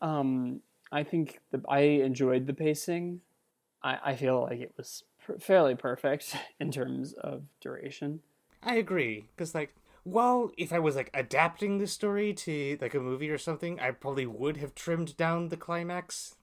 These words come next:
Speaker 2: like, so that only, uh, like, Tiffany only has to defeat the Queen, like, maybe three <laughs> times.
Speaker 1: <laughs>
Speaker 2: It still summed up a lot of,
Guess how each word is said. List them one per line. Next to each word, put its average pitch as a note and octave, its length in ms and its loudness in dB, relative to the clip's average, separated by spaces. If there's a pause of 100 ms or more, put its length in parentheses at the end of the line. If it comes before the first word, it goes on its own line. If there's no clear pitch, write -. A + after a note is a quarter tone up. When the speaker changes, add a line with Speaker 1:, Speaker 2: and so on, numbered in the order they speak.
Speaker 2:
like, B2+ 220 -8
so C3+ 300 -2
that A#2+ 240 -4 (440)
only, C#3+ 580 -2
uh, C3 180 -2
like, A#2 120 -12 (340)
Tiffany E3+ 240 -4
only C#3+ 220 -4
has B2+ 140 -12
to C3 80 -8
defeat B2+ 260 -8
the B2+ 60 -6
Queen, B2+ 260 -6
like, A2 240 -6
maybe B2+ 240 -4
three C3 320 -4
<laughs> E3 140 4
times. G3 480 2
Speaker 1:
<laughs> - 60 -6 (840)
Speaker 2:
It F3+ 140 -8
still F#3 460 2 (180)
summed G3 400 2
up F3+ 220 4
a D3 80 2
lot C3 460 4
of, B2+ 500 -2